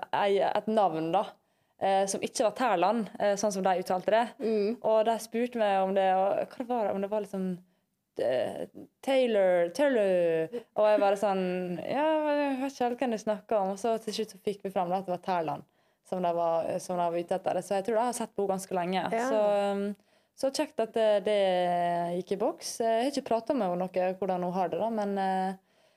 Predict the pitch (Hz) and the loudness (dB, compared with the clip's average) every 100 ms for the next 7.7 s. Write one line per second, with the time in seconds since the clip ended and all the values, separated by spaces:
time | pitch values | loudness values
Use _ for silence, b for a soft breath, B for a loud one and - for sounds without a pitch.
0 | b - 214 208 202 214 208 190 247 247 | b -4 0 0 2 0 0 -2 0 0
1 | 220 208 214 208 185 180 208 196 180 175 | 0 -4 -6 -6 -8 -8 -4 -2 -2 -4
2 | 185 196 185 175 - 190 - - 180 180 | -6 -6 -8 -10 -8 -8 -6 -6 -4 -4
3 | 180 180 _ _ _ _ 226 - 226 220 | -6 -12 _ _ _ _ -8 -4 -4 -4
4 | 226 - - _ _ 269 233 294 - _ | -8 -12 -20 _ _ -2 0 -2 -8 _
5 | 254 233 254 208 214 226 262 240 220 220 | -6 0 0 0 0 0 2 2 2 0
6 | 202 190 196 220 202 226 - - 220 208 | 2 0 0 0 -2 -2 -4 -4 -4 -4
7 | 214 208 240 285 _ 233 277 | -6 -6 -8 -12 _ 2 4